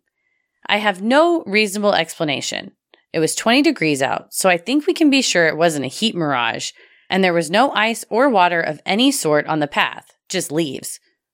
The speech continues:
I guess I just hallucinated? Based on my dog's behavior, I'm pretty positive he saw it too.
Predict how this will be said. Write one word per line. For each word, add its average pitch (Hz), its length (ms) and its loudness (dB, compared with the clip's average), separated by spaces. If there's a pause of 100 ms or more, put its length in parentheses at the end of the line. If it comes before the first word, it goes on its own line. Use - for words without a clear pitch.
(180)
I 147 140 -4
guess 151 280 -2
I 277 100 4
just 247 260 0
hallucinated? 311 840 2 (720)
Based 311 280 2
on 415 80 4
my 359 140 4
dog's 208 340 4
behavior, 156 460 -2
I'm 131 140 -2
pretty 370 340 2
positive 196 520 2
he 208 160 -2
saw 170 220 0
it 120 140 -4
too. 123 380 0